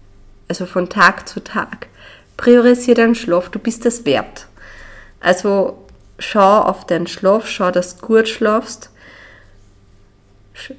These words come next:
plan deinen Schlaf, wie der Training. Plane im Voraus, zumindest die Basics. So, was brauchst du? Plan's mit Puffer. So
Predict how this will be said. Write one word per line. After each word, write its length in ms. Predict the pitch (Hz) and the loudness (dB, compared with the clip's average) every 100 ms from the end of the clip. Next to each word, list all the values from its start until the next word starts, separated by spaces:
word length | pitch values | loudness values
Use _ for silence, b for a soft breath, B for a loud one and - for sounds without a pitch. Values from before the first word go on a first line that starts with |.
| - | -4
plan 340 | 180 165 214 | 0 0 -2
deinen 180 | 202 180 | -2 -4
Schlaf, 360 | - 185 160 175 - | -4 -6 -6 -8 -12
wie 120 | 180 | -8
der 180 | 190 185 | -2 -2
Training. 500 | 185 170 196 185 - - - _ _ _ _ _ _ _ - - _ | -2 -4 -2 -2 -6 -14 -20 _ _ _ _ _ _ _ -20 -20 _
Plane 400 | 226 190 226 277 | 2 4 4 4
im 80 | 269 | 2
Voraus, 640 | - 185 175 175 160 - | 2 2 2 2 -4 -6
zumindest 400 | - 220 214 220 | -6 -2 -2 -2
die 40 | 202 | -4
Basics. 680 | - 170 190 - - - | -2 -2 -2 -6 -12 -10
So, 180 | - 175 | -8 -2
was 260 | 185 214 - | 0 0 -2
brauchst 480 | 185 170 190 - - | 0 2 2 -2 -10
du? 60 | |
Plan's 400 | 226 190 170 196 | -6 -2 0 0
mit 300 | 202 202 190 | -2 -2 -4
Puffer. 440 | - 208 - - - | -6 -8 -6 -10 -12
So 220 | - - | -14 -16